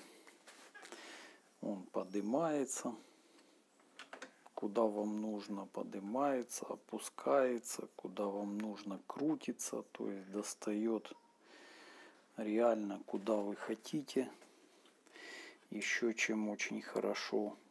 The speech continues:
он классно складывается. То есть, щас, одну секунду, одной рукой неудобно.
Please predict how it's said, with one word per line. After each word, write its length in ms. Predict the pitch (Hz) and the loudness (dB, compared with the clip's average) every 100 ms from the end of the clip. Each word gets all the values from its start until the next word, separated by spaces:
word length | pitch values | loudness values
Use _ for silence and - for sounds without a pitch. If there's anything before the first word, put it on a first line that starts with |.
| _ - | _ -12
он 280 | - 98 92 - _ - | -6 -6 -6 -12 _ -18
классно 640 | - 113 107 104 - 95 - - | -4 2 4 2 -2 -4 -6 -10
складывается. 1200 | - - - 135 160 147 147 143 139 131 - 135 127 - - _ - - - - - - _ _ _ _ | -8 -2 6 10 10 10 8 10 10 8 4 0 0 -6 -20 _ -20 -20 -20 -20 -20 -20 _ _ _ _
То 200 | - 110 | -2 2
есть, 500 | 110 107 - - - - - _ _ - - - - - _ _ _ - | 0 -2 -10 -14 -14 -18 -20 _ _ -16 -12 -12 -14 -20 _ _ _ -16
щас, 540 | - - - - - - | -10 -6 -4 -4 -4 -10
одну 300 | - - - | -8 -8 -8
секунду, 540 | - - - 104 - | -10 -6 -2 2 2
одной 380 | 104 101 110 107 | 2 -2 -4 -4
рукой 360 | 107 - 117 107 | -4 -4 -2 0
неудобно. 760 | 107 110 107 117 117 110 104 | -2 -2 -2 -2 -2 -2 -6